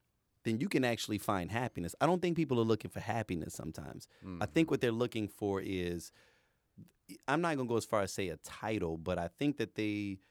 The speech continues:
Speaker 1: they've, they've, they've had it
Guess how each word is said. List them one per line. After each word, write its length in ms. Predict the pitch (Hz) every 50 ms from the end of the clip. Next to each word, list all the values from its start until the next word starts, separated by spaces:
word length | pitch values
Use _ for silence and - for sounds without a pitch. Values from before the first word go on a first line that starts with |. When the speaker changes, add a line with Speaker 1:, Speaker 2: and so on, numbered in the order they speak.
| _ _ _ _ _ _ _ _ _ -
Speaker 1:
they've, 260 | 123 117 113 - - - -
they've, 340 | 104 110 110 107 104 92 90 -
they've 340 | 107 107 107 104 98 - - _ -
had 360 | - 110 127 135 143 151 147
it 140 | 139 135